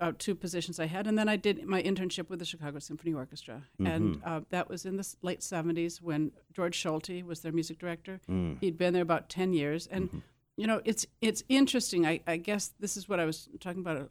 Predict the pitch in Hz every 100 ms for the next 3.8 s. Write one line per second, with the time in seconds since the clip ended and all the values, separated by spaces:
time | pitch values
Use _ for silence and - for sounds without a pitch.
0 | - 180 - 262 269 165 143 156 147 -
1 | 175 - _ _ - 202 208 190 - -
2 | 180 175 156 147 - 190 202 - 180 170
3 | 165 - 175 170 156 143 147